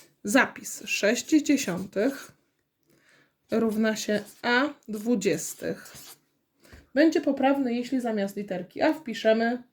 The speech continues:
jeśli literkę A zastąpimy dwunastką. I mamy wybrać tak lub nie oraz uzasadnienie. Po skróceniu obu ułamków otrzymamy ułamki o licznikach równych dwa.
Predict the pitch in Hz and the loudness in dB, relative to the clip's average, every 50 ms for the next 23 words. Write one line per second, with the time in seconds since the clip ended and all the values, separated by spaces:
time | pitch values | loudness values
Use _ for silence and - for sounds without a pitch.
0 | _ _ _ _ _ _ _ _ _ _ 233 226 - - 254 247 240 254 240 233 | _ _ _ _ _ _ _ _ _ _ -8 -6 -2 0 0 0 0 0 -2 0
1 | - 208 190 226 214 220 220 - 190 185 180 214 220 214 196 185 202 202 190 139 | 0 2 2 2 2 0 -4 -6 -8 -6 -2 0 0 0 0 0 0 0 0 0
2 | 175 - - - - _ - _ _ _ _ _ _ _ _ _ _ _ _ _ | -4 -8 -12 -14 -18 _ -20 _ _ _ _ _ _ _ _ _ _ _ _ _
3 | _ _ _ _ _ _ _ _ _ _ _ _ _ _ _ _ _ - - _ | _ _ _ _ _ _ _ _ _ _ _ _ _ _ _ _ _ -20 -20 _
4 | _ _ _ _ _ _ _ _ _ _ _ _ _ _ _ _ _ _ _ _ | _ _ _ _ _ _ _ _ _ _ _ _ _ _ _ _ _ _ _ _
5 | - 349 339 302 247 185 127 120 185 208 214 185 - 165 - - - 262 254 - | 2 4 6 6 4 4 2 0 2 2 2 2 0 -2 -4 -4 -4 -4 -4 -4
6 | - 165 170 - 311 339 349 403 403 - _ _ _ _ _ _ _ _ _ _ | -6 -8 -4 0 2 2 2 2 0 -4 _ _ _ _ _ _ _ _ _ _
7 | _ _ _ _ _ _ _ _ _ _ _ _ - 285 285 277 269 - - - | _ _ _ _ _ _ _ _ _ _ _ _ 2 4 4 4 4 2 -2 -10
8 | - 220 214 226 226 - 214 202 196 208 190 143 120 104 - - 277 311 294 - | -10 -6 -4 -4 -2 0 0 0 0 0 -2 -2 -4 -8 -6 -4 -2 -2 -2 -2
9 | 311 269 - - 269 269 262 254 226 233 240 233 240 247 247 - 226 220 226 220 | -2 -2 0 0 0 2 2 0 0 2 2 2 2 0 0 -2 -4 -4 -4 -4
10 | - - 220 214 214 208 214 202 196 196 196 196 202 202 196 196 180 180 190 - | -4 -6 -6 -4 -4 -2 -2 -2 -2 -2 -2 -4 -6 -6 -6 -6 -4 -6 -6 -8
11 | _ _ _ _ _ _ _ _ _ _ _ - 247 233 - - 226 - 202 202 | _ _ _ _ _ _ _ _ _ _ _ -10 -8 -8 -8 -8 -6 -4 -2 -2
12 | 175 - 185 160 151 - - - 285 370 359 359 349 | -4 -4 -6 -8 -8 -8 -6 -2 2 2 2 2 0